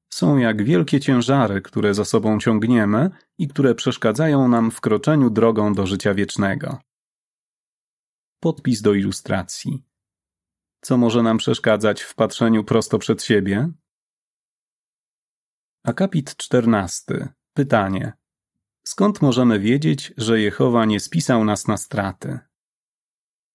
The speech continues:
Możesz się zastanawiać, skąd mam wiedzieć, że Jehowa nie spisał mnie na straty? Świadczy o tym już samo to, że w ogóle zadajesz takie pytanie.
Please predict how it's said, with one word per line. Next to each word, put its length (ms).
Możesz 340
się 180
zastanawiać, 880
skąd 320
mam 240
wiedzieć, 540
że 200
Jehowa 420
nie 120
spisał 420
mnie 200
na 120
straty? 600
Świadczy 560
o 60
tym 200
już 180
samo 340
to, 220
że 320
w 100
ogóle 320
zadajesz 500
takie 220
pytanie. 600